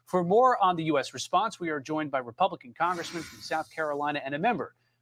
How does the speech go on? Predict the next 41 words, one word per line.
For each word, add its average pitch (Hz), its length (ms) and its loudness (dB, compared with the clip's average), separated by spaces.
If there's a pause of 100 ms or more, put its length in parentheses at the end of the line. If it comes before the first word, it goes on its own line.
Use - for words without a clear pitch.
of - 80 -20
the - 60 -20
Foreign 170 280 -2
Affairs 160 300 -4
Committee, 139 400 -6 (180)
Joe 131 140 -4
Wilson. 120 340 -8 (300)
Congressman, 160 420 4 (280)
thank 196 120 4
you 170 80 0
for 147 80 0
joining 147 300 2
us 127 100 -2
this - 180 -10
afternoon. 131 600 -4 (400)
Uh, 143 300 4 (120)
the 165 180 -4
U 220 280 2
S 196 260 0
has 165 400 2
already 175 340 2
delivered 165 380 2
shipments 180 400 -2
to - 160 -4
Israel. 180 340 0
They're 151 120 0
continuing 160 680 -2
to, 135 400 -2 (140)
to 131 380 -6
be 180 120 -2
delivered, 143 540 0 (400)
uh, 131 280 2
to - 80 -12
the 143 120 -6
country. 139 520 -2 (800)
How - 180 4
much 320 180 0
time 226 240 4
do 185 60 0
you 165 100 2
think 190 500 -2